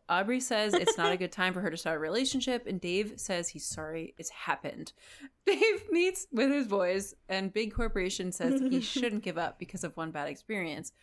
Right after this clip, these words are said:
Speaker 1: Ronnie calls Aubrey to profess his love, but she's disappointed it wasn't Dave. He shows up to her house, and they agree to keep hanging out.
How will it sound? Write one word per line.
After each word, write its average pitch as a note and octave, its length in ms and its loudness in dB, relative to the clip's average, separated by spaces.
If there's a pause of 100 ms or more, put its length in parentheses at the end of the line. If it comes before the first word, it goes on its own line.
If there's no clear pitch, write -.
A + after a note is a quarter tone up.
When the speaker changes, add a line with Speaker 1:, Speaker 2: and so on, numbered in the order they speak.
(220)
Speaker 1:
Ronnie F#3+ 240 0
calls A#3+ 280 -2
Aubrey F3+ 320 0
to F3+ 80 -4
profess - 380 -6
his D#3 140 -8
love, G#3+ 260 2 (240)
but F3+ 120 -8
she's A#3+ 280 0
disappointed G3+ 640 -2
it E3 100 -2
wasn't E3 300 -4
Dave. D3 340 -4 (420)
He F#3 120 0
shows F3+ 240 2
up - 160 2
to C4 60 2
her B3 160 2
house, F3+ 340 4
and F3+ 120 2
they G3 140 4
agree A3+ 260 4
to D4 100 4
keep D4+ 320 0
hanging G#3+ 380 2
out. C#3+ 380 2